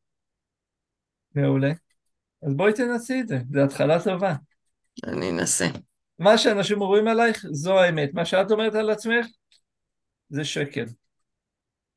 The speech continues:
Speaker 2: אה, לא, לא, יש דברים טובים גם שאני אומרת על עצמי לפעמים.
Speaker 1: אה, אז אלה זאת, אלה, אלה זה אמת.
Speaker 2: <laughs>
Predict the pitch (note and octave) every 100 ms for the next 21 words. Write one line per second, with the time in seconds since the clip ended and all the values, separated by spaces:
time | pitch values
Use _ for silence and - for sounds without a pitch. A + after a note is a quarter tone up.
0 | _ _ - F3+ F3+ F3 G3 A#3 G3+ G#3+
1 | G3+ F#3+ G3+ G#3+ G#3+ G#3 G#3+ G#3+ G#3 G3
2 | F3+ E3+ E3+ F3 E3+ F3 F3 E3+ E3+ E3+
3 | E3 E3+ F3 D3+ D#3+ E3+ G3 G3 D#3 D3+
4 | - E3 E3+ - F3 F3 C#3 C#3 C3+ A#2+
5 | - _ _ _ _ _ _ _ _ _